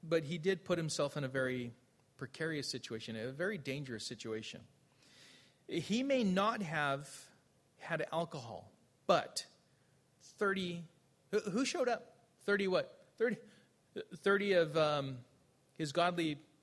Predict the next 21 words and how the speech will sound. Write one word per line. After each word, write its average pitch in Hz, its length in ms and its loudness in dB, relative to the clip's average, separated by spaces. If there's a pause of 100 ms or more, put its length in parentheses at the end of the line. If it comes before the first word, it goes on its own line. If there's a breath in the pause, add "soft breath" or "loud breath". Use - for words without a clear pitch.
friends? 214 420 -2 (180)
No, 131 140 -6 (260 soft breath)
thirty 185 320 2
Philistines 165 720 0
showed 131 240 4
up. 104 220 -2 (460)
Thirty 175 220 0
Phil-, 147 300 -2 (300 soft breath)
thirty 208 240 2
bad 156 300 4
boys 110 260 0
showed 107 220 -4
up. - 140 -12 (180)
<laughs> - 80 -12 (3000 soft breath)
It 170 60 4
was 190 160 4
implied 220 500 8
that 196 180 6
these 214 200 0
were 196 180 4
men 214 540 2